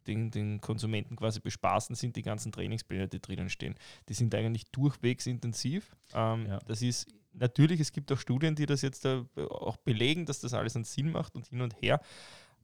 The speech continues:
Speaker 1: Ich seh das schon kritisch, wenn ich mir, ähm,
Speaker 2: Absolut.
Speaker 1: ein Radl kauf, eine Walze kauf, Zwift einschalte, ich bin noch nie am Radl gesessen und dann fahr ich da so einen zwölf Wochen Plan,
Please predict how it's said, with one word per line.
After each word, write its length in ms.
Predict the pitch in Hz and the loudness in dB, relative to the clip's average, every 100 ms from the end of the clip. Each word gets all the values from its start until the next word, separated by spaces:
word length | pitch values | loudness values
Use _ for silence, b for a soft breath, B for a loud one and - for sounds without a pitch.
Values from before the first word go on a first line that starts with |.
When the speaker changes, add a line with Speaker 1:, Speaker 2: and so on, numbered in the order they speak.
| _ _ _ _ - | _ _ _ _ -4
Speaker 1:
Ich 160 | 123 113 | 2 6
seh 120 | 147 | 8
das 160 | 143 | 8
schon 180 | - 139 | 6 4
kritisch, 420 | 127 131 - 127 | 4 2 2 -2
wenn 160 | 117 113 | 0 0
ich 180 | 117 - | 0 0
mir, 260 | 113 107 - | 2 2 2
ähm, 60 | - 107 107 | 2 4 4
Speaker 2:
Absolut. 140 | 107 - 110 | 0 2 6
Speaker 1:
ein 60 | 104 | 8
Radl 220 | 127 160 | 8 6
kauf, 380 | - 131 135 - | 4 4 4 2
eine 80 | 110 | 4
Walze 340 | 95 110 - | 6 4 2
kauf, 300 | 147 139 120 | 0 2 2
Zwift 400 | - - 120 - | 0 -2 -2 0
einschalte, 560 | 92 117 117 113 113 - | 0 0 2 4 4 2
ich 40 | 110 | -4
bin 120 | - | -2
noch 100 | 110 | 0
nie 140 | 107 113 | 2 2
am 100 | 104 | 2
Radl 280 | 98 113 | 2 2
gesessen 360 | 120 123 120 - | 2 0 -2 -2
und 100 | 113 | -2
dann 120 | 107 | -2
fahr 220 | - 98 | 2 2
ich 60 | 117 | 2
da 120 | 113 | 0
so 80 | 117 | 0
einen 80 | 113 | 0
zwölf 320 | - 113 113 | 0 0 2
Wochen 280 | 107 107 123 | 0 -2 0
Plan, 380 | 113 107 110 | 4 4 2